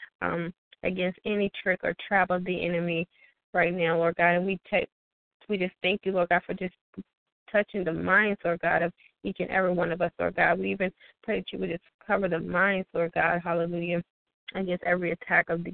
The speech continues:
enemy in the name of Jesus Christ, Lord God. And Lord, we just thank you, Lord God, hallelujah. And we trust and believe that we receive, Lord God, um, the things that we ask you for, Lord God,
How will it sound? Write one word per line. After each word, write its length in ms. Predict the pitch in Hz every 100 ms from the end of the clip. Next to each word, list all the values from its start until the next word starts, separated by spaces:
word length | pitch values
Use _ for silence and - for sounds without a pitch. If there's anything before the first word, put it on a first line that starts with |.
| 175
enemy 400 | 170 160 160 170 - - _ 175
in 80 |
the 80 | 175
name 240 | 165 165 165
of 100 | -
Jesus 180 | 175 - - -
Christ, 240 | 175 165 -
Lord 140 | 160
God. 320 | - - - - _ - - -
And 100 | 175
Lord, 140 | 180 196
we 80 |
just 160 | 190 185
thank 200 | - 180 -
you, 60 |
Lord 240 | 180 165 -
God, 240 | - 170 170
hallelujah. 580 | 180 165 165 170 165 175 _ _ - -
And 120 | 190
we 120 | 196 -
trust 220 | 185 180 -
and 100 | 185
believe 320 | 170 185 180
that 160 | 170 165
we 180 | 185 185 - - -
receive, 600 | 180 175 - 190 190 190
Lord 200 | 170 165
God, 320 | 165 160 160 - - - 190
um, 180 | 170 180
the 80 | 175
things 200 | 180 180
that 100 | 165
we 140 | 180 -
ask 240 | 175 175 -
you 100 | 180 -
for, 180 | 165
Lord 220 | 160 160 160
God, 340 | 160 170